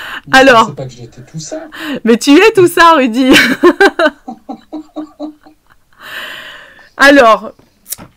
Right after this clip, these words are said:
Speaker 1: maintenant que vous avez fait toutes ces listes, ok ? Vous avez donc, euh, si je reviens, euh, ici, vous aviez donc les listes significatives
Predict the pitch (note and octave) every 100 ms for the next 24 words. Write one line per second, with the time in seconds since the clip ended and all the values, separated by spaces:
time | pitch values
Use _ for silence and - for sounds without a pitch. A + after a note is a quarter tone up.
0 | _ - C4 C#4+ F#4 A4+ E4 D4+ D4+ C#4+
1 | D4+ - F#4+ G4 - - - F#4+ G4 -
2 | E4 B3+ G#3+ - - - - G#3+ A3 D#4+
3 | G4+ _ _ _ _ _ _ _ _ G3
4 | A3+ D4+ D#4+ D4 D4+ A#3+ D4+ C#4+ A#3 -
5 | - F#3+ F3+ F#3 F#3+ C4+ C4 C4 B3+ B3
6 | A3 A#3+ A#3+ A3+ - F#3 G3 A3+ - F4
7 | D4+ A#3+ A#3+ A#3 A#3+ C#4 C4+ A#3 A#3 C#4
8 | B3 - C4 B3 - G#3+ G#3+ G#3 - E4
9 | - -